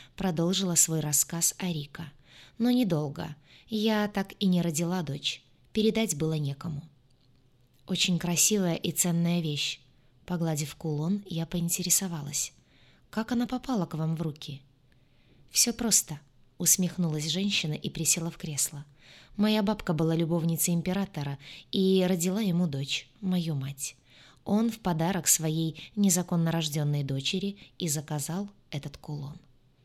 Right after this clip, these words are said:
Я опешила. Император имел связь вне брака? Вернее, конечно, имел, но он всегда окружал себя могинями,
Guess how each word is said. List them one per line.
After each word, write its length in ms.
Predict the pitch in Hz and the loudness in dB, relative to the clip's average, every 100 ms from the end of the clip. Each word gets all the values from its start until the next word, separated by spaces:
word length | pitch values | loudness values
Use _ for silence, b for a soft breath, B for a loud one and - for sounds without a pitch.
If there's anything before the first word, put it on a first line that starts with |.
| b b b | b b b
Я 240 | - 196 202 | -4 0 0
опешила. 720 | 208 202 151 127 - 143 147 - _ b b _ | -2 -6 -2 0 0 -2 -10 -16 _ b b _
Император 720 | 180 156 151 143 185 202 - - | 2 4 2 0 -2 -4 -6 -2
имел 320 | 156 160 185 | 0 2 2
связь 480 | - 147 151 190 151 | 2 0 0 2 2
вне 240 | 151 147 | 0 0
брака? 460 | 139 151 - 220 196 B B B B - | 0 -4 -6 -12 -14 B B B B -2
Вернее, 440 | 165 170 165 165 | 2 4 4 2
конечно, 520 | 156 165 208 214 175 165 | 0 2 4 4 4 2
имел, 280 | 147 139 B B - | 0 -2 B B 2
но 120 | 175 | 4
он 100 | 170 | 6
всегда 360 | - 165 165 175 | 4 4 2 0
окружал 400 | 175 160 175 180 | -2 -2 0 2
себя 220 | 160 156 | 2 2
могинями, 640 | 156 147 208 214 147 143 | 2 0 0 0 0 -4